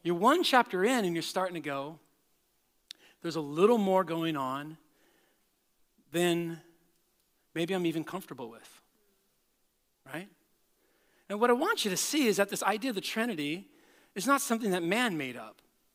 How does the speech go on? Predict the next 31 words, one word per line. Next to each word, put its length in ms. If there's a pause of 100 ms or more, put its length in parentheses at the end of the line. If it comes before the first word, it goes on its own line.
(200)
It's 80
like 120
we 80
sat 200
around 200
and 260
came 200
up 120
with 100
this 120
whole 100
thing. 180
People, 280 (260)
I'll 60
talk 200
about 140
it 80
later, 180
but 120
people 200
go, 60 (120)
"Well, 100
Trinity, 360
the, 120
the 100
word's 220
not 160
in 140
the 60
Bible." 440
<laughs> 40